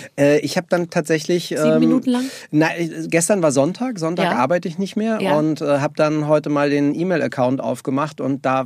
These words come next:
Speaker 1: war <laughs> definitiv genug Arbeit.
Speaker 2: Wer schickt dir denn sonntags Mails? Das heißt,
Speaker 1: Äh,
Speaker 2: es gibt immer noch so viele Leute, die sonntags arbeiten. Das ist ja
Speaker 1: ja,
Speaker 2: fürchterlich.
Speaker 1: ich, ich hab ja, ähm, auf den, auf den tui meinen Schiffen
Speaker 2: Ja.
Speaker 1: ein Asian Casual Konzept, wie man heute sagt, also
Speaker 2: Ja.
Speaker 1: das Hanami-Restaurant auf vier Schiffen,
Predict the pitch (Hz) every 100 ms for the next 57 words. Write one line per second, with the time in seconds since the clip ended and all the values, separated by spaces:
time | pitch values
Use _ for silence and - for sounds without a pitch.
0 | 127 131 139 - 247 - - 220 170 160
1 | 175 160 160 143 117 113 110 107 233 226
2 | - 240 311 226 180 185 254 240 - 220
3 | 254 160 - - - 202 - 151 151 151
4 | 151 233 - 285 262 - 269 269 294 269
5 | 233 254 233 220 233 262 - 277 - 156
6 | - 147 - - 156 135 262 277 311 262
7 | 349 - 339 - 135 - - - 170 160
8 | 170 156 147 147 147 143 143 143 139 135
9 | 135 143 135 135 131 - 127 - 175 143
10 | 131 143 - 185 156 208 - 226 214 214
11 | 135 135 139 175 143 156 147 - 185 -
12 | 160 127 - 120 - 117 - 123 113 120
13 | 131 127 135 127 220 240 123 135 120 135
14 | 143 139 139 143 131 123 - 175 156 139
15 | 123 202